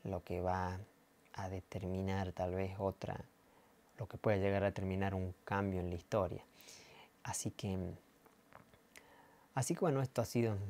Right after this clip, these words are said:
en resumen algunas opiniones sobre, sobre esta nueva cinemática, eh, que nos va, bueno, justamente avanzando en la historia. Y bueno, veremos cómo continuará y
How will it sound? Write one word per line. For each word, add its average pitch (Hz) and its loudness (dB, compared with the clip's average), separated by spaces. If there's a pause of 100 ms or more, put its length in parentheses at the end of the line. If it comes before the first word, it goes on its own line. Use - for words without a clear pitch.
(500)
en 104 0
resumen 101 0 (480)
algunas 104 -4
opiniones 104 -2
sobre, 95 -4 (1200)
sobre 98 0
esta 95 -4
nueva 101 -2
cinemática, 104 -4 (320)
eh, 95 -4 (100)
que - -4
nos 87 -2
va, 95 0
bueno, 98 -2 (100)
justamente 95 -4
avanzando 95 0
en 92 -2
la 92 -4
historia. 98 0 (1000)
Y 135 4
bueno, 135 4
veremos 110 6
cómo 107 0
continuará 107 2
y 92 -2